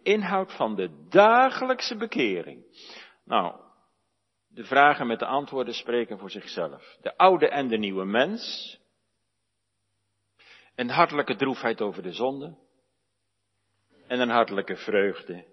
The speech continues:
in God. Wat is bekering? We weten allemaal dat het te maken heeft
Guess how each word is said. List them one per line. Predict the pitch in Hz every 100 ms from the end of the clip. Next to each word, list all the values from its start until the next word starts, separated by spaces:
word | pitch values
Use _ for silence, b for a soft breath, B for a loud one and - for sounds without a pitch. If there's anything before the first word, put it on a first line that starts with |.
| _
in | 90 80 78 - _ _
God. | _ 92 95 _ _ _ _ _ _ _ _ _ _ _ _ _ _ _ _ _ _ _ _ b b b _ _ -
Wat | 294 285 -
is | 233 214
bekering? | 175 185 113 87 78 - - _ _ _ _ _ _ _ _ _ _ _ _ _ _ _ _ _ _ _ _ _ _ _ _ _ _ _ _ _ _
We | 143
weten | 151 127 -
allemaal | 202 156
dat | 139 123
het | 117
te | 113
maken | 135 147 190
heeft | 165 190 226 -